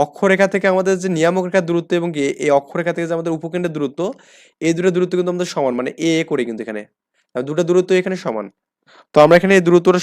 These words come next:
সমান হওয়ার কারণে আমরা একটা just এখানে কাজ করতে পারি। আমি এই just সলিউশনের দিকে চলে যাই এখানে। লিখবো যে দেওয়া আছে এখানে, হ্যাঁ, কি কি দেওয়া আছে এখানে? দেওয়া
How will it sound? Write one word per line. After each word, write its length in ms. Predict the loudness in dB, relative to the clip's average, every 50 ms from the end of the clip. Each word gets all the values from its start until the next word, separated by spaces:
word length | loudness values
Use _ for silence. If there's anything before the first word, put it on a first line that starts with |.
| 0
সমান 220 | 0 2 4 4 4 4
হওয়ার 140 | 2 0 0
কারণে 160 | 0 0 2 0 0
আমরা 120 | 0 -2 -2
একটা 120 | 0 -2 -2
just 140 | -2 -4 -4 -6
এখানে 140 | -6 -4 -2 -2
কাজ 80 | -2 -2 -4
করতে 120 | -12 -8 -4
পারি। 100 | -4 -2 -2
আমি 60 | -2 -4 -6
এই 40 | -6 -8
just 140 | -8 -10 -8 -6
সলিউশনের 320 | -4 -2 -2 -2 -4 -4 -4
দিকে 100 | -4 -4 -4
চলে 140 | -4 -6 -4 -4
যাই 80 | -4 -4
এখানে। 180 | -4 -6 -8 -8 -10 -12 _ _ _ _ _ _ _ _ _ _ _ _ _ _ _ _ _ _ _ _ _ _ _ _ _ _ _ -6 -4
লিখবো 160 | -4 -2 -2 -2
যে 40 | -2 2 4
দেওয়া 200 | 6 8 10 10 8 8
আছে 140 | 6 2 -2 -8
এখানে, 200 | -8 -8 -10 -10 -8
হ্যাঁ, 180 | -8 -10 -10 -10 -14 _ _ _ -12
কি 80 | -10 -8
কি 60 | -6 -2 2
দেওয়া 120 | 2 2 2
আছে 100 | 2 -2 -8
এখানে? 160 | -10 -10 -10 -12 -14 -16 _ _ _ _ _ _ _ _ _ _ _ _ _ _ _ _ _ _ _ _ _ _ _ _ _ _ _ _ _ _ _ _ _ _ _ _ _ _ _ _ _ _ _ _ _ _ _ _ _ _ _ _ _ _ _ _ _ _ _ _ -20 -14 -6 -2
দেওয়া 260 | 0 2 4 4 4